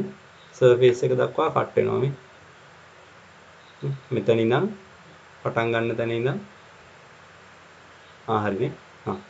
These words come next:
අ, ඊට පස්සේ, අ, මේක මෙතන පටන් ගන්න තැනනේ. ඒ ටික අර from එකේ ඉඳන්නේ. මෙතන දැන් ඉවර වෙනවා. ස්කෙච් එක ගාවින්. හරිද?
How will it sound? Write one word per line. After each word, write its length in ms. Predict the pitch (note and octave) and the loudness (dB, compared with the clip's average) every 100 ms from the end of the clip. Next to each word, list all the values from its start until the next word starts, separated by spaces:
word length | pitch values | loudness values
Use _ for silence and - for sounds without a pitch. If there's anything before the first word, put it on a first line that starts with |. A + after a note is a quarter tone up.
| - - - - - | -20 -20 -20 -20 -6
අ, 80 | G#2+ G#2+ G#2+ - | -2 -2 -2 -2
ඊට 160 | A2+ A#2 | 0 2
පස්සේ, 360 | B2 - G3 G#3+ - - - - | 2 2 0 -2 -10 -20 -20 -10
අ, 100 | G#2+ G#2+ A2 G#2 G#2+ B2 - - - - - - - - - - - - - | -6 -4 -4 -4 -8 -10 -16 -20 -20 -20 -20 -20 -20 -20 -20 -20 -20 -14 -4
මේක 240 | A#2+ A#2+ B2 - - - - | 2 4 4 2 -4 -20 -8
මෙතන 300 | C3 B2+ A#2+ G#2 | -4 0 0 0
පටන් 280 | G#2+ A2+ A#2+ | 0 0 2
ගන්න 220 | C3+ C#3 | 2 2
තැනනේ. 260 | D3+ D3+ C#3 - | 0 -2 -6 -10
ඒ 140 | - A2 | -6 -4
ටික 160 | B2 A2+ - - | 0 -2 -2 -6
අර 100 | A2 | -6
from 300 | G#2 A#2+ B2 | 0 0 0
එකේ 140 | C3 C#3+ | 0 0
ඉඳන්නේ. 280 | D#3+ F3 - | -4 -8 -12
මෙතන 280 | - B2 A#2+ | -10 -4 0
දැන් 140 | A#2 A2+ | 2 4
ඉවර 160 | A2+ | 4
වෙනවා. 240 | A#2+ C#3 G3+ - - - - B2 | 4 2 0 -6 -20 -20 -8 -8
ස්කෙච් 340 | - A#2 - | -2 -2 2
එක 100 | B2+ F3 G3+ - - - B2+ | 2 2 0 -18 -20 -12 -4
ගාවින්. 320 | G#2+ G2+ C3+ - - - - - - | -2 -2 -4 -10 -20 -20 -20 -20 -18
හරිද? 280 | - D3 E3 | -6 -4 -4